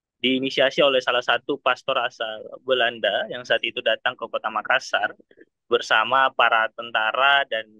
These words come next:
dengan tujuan untuk menyebarkan ajaran Katolik di kota Makassar. Setelah itu, pastor asal Belanda ini kemudian membeli sebidang tanah di Jalan Kajolalido oleh pemerintah Belanda,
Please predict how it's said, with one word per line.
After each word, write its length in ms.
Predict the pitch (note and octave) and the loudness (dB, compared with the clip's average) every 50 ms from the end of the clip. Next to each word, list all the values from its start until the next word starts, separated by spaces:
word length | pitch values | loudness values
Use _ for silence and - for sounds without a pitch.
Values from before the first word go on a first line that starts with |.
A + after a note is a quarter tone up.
| G2+ G#2 | _ _
dengan 240 | - A2+ A2 G#2+ G#2+ A2 | -14 -14 -12 -14 -18 -14
tujuan 320 | - A2+ - A#2 A#2 B2 B2 | -14 -12 -4 -2 -2 -2 -2
untuk 160 | A2+ G#2+ A#2+ A2+ A2 | -4 -14 -12 -10 -8
menyebarkan 720 | A2 A2+ A2+ A2+ G#2+ G#2+ A#2 A#2+ - C#3 C3+ C3 C3+ A2+ | -8 -6 0 0 0 0 0 -4 -2 0 0 0 0 0
ajaran 720 | A#2 A#2 A#2 - C#3 C3 A#2+ B2+ C3+ B2+ A#2 G2+ G2 G2+ _ _ - - | -2 -2 -2 -2 0 0 0 2 2 0 -2 -4 -12 -20 _ _ -4 -4
Katolik 480 | G#2+ - - G#2+ G#2+ A2 A#2 A2+ _ | -4 -4 -2 -6 -4 -4 -6 -10 _
di 240 | - A2 G#2 G2 G2+ | -8 -8 -8 -4 -2
kota 320 | A2 G#2 _ - G2+ G2 | -2 -2 _ 0 -2 -2
Makassar. 640 | G2+ G#2 G#2 A2 - G#2+ G#2 G#2 - - G2+ F#2+ - _ _ - _ _ _ _ _ _ _ _ _ _ _ _ _ | 0 -2 -4 -2 0 0 0 0 0 -2 -2 -2 -4 _ _ -20 _ _ _ _ _ _ _ _ _ _ _ _ _
Setelah 320 | _ - A2+ - A2 A2 G#2+ G#2 | _ -12 -6 -2 0 0 0 0
itu, 480 | G2 G#2 - C3+ C3+ C3 C3 C3 B2+ A#2 _ | -2 -4 -2 0 0 2 2 0 -2 -4 _
pastor 320 | - A#2 A#2 - - A#2 A#2 | 0 0 0 0 0 -2 -2
asal 160 | A#2 B2 A2+ | 0 -2 -4
Belanda 320 | A2 A2+ A2 A2+ A2+ A2 | -2 -2 -4 -2 -2 -2
ini 240 | A2 A2 A#2+ C3 B2+ | -4 -4 -4 -6 -8
kemudian 560 | B2 B2 A#2+ A#2 A#2 A2+ A#2+ A#2+ A#2+ B2 B2+ | -8 -8 -8 -8 -8 -2 2 2 2 2 0
membeli 480 | B2+ B2 B2 C3 B2+ B2+ B2+ B2 B2 _ _ - - | -4 -4 0 2 2 4 4 0 0 _ _ -20 -20
sebidang 480 | _ - - - - B2 A#2+ A#2+ A#2 A#2+ B2 | _ -8 -6 -6 -2 0 2 2 2 2 2
tanah 320 | - A#2 A#2 A#2+ B2+ C#3 - _ | 0 0 2 2 -2 -2 -2 _
di 480 | _ A#2+ A#2 A2+ A2 A2 A2 A2+ A2 A2 _ - | _ -6 -4 -4 -2 -2 -4 -6 -8 -10 _ 0
Jalan 320 | C#3 C3 B2 B2 B2 - | 2 2 4 2 0 0
Kajolalido 640 | - B2+ A#2+ B2 A#2+ A#2+ A#2+ B2 B2+ C3 B2 B2+ D#3+ | -2 -2 2 2 2 4 4 2 2 -2 -2 2 2
oleh 240 | D#3 E3 C3 A#2 A2+ | 2 2 2 0 -2
pemerintah 480 | A2 A2+ A2 A2+ A2 A2+ G#2+ - A2+ | -6 -6 -6 -6 -6 -6 -2 -2 -2
Belanda, 640 | A2 A2 A#2 A2 A2 A2 - A2 A#2+ C3 C3+ C#3 C#3+ | -2 0 0 0 0 0 0 2 2 2 2 0 -2